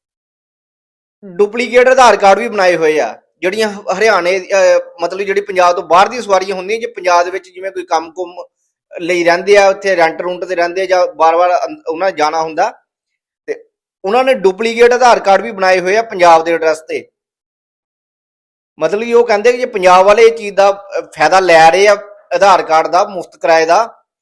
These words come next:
ਤੇ ਆਪਾਂ ਕਿਉਂ ਨਾ ਲਈਏ? ਤੋ ਇਹ ਚੀਜ਼ਾਂ ਸੀ। ਜੇ ਰੋਡਵੇ ਵਾਲੇ ਤੰਗ ਆ ਯਾਰ, ਜੇ ਤੁਸੀਂ, ਤੁਹਾਨੂੰ ਲੱਗਦਾ ਕਿ, ਅਹ, ਮੁਫਤ ਦੀਆਂ ਸਵਾਰੀਆਂ ਆਪਾਂ ਨਹੀਂ ਚੱਕ ਸਕਦੇ,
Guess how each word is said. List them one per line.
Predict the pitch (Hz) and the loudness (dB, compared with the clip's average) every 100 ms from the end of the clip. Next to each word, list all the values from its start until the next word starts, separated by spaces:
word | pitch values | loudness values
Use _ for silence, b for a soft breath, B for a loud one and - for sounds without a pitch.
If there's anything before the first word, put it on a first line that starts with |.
| _ - | _ -8
ਤੇ | 170 | -6
ਆਪਾਂ | 175 208 | 0 -2
ਕਿਉਂ | 202 214 | 0 -2
ਨਾ | 208 | -2
ਲਈਏ? | 160 151 139 - _ _ _ _ - | -2 -4 -8 -10 _ _ _ _ -20
ਤੋ | 143 220 | -12 -4
ਇਹ | 247 | -4
ਚੀਜ਼ਾਂ | 247 196 220 | -4 -4 -2
ਸੀ। | 226 254 | -2 -8
ਜੇ | 226 254 | -2 -2
ਰੋਡਵੇ | 247 - 202 185 202 220 233 | -2 -6 -4 -2 -2 -2 -2
ਵਾਲੇ | 233 247 240 - _ _ _ _ | -2 0 -2 -6 _ _ _ _
ਤੰਗ | 190 196 233 | -2 0 0
ਆ | 262 | 0
ਯਾਰ, | 247 240 | 2 0
ਜੇ | 220 233 | 0 -4
ਤੁਸੀਂ, | 226 220 | -6 -8
ਤੁਹਾਨੂੰ | 240 220 190 | -6 -4 -2
ਲੱਗਦਾ | 190 185 208 | -2 0 -2
ਕਿ, | 220 226 | -4 -14
ਅਹ, | _ 170 180 - 180 | _ -6 -6 -8 -12
ਮੁਫਤ | 180 175 | -10 -10
ਦੀਆਂ | 214 226 | -8 -6
ਸਵਾਰੀਆਂ | 202 185 190 | -2 -2 -4
ਆਪਾਂ | 196 | -4
ਨਹੀਂ | 180 170 | -4 -4
ਚੱਕ | 180 196 | -4 -4
ਸਕਦੇ, | - 180 175 180 | -4 -8 -8 -14